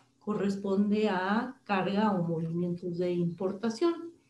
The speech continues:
Eso significa o me lleva a decir que, pues, se vio altamente afectada. A lo largo de dos mil veinte,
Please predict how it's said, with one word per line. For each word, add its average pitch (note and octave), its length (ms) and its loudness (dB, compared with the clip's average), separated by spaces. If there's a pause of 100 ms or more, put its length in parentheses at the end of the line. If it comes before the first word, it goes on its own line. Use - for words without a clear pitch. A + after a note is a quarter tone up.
(140)
Eso G#3 400 2
significa A#3 840 4
o F3+ 140 2
me E3 120 0
lleva F#3+ 520 4
a F#3+ 40 -2
decir G#3+ 540 2
que, A3+ 440 6 (720)
pues, F3+ 160 0
se F#3+ 140 4
vio F#3 500 8 (120)
altamente G3 680 2
afectada. A3+ 680 4 (580)
A G3+ 120 6
lo G3+ 120 10
largo G#3 580 8
de E3+ 380 4
dos E3+ 240 2
mil G#3+ 240 8
veinte, A3 640 4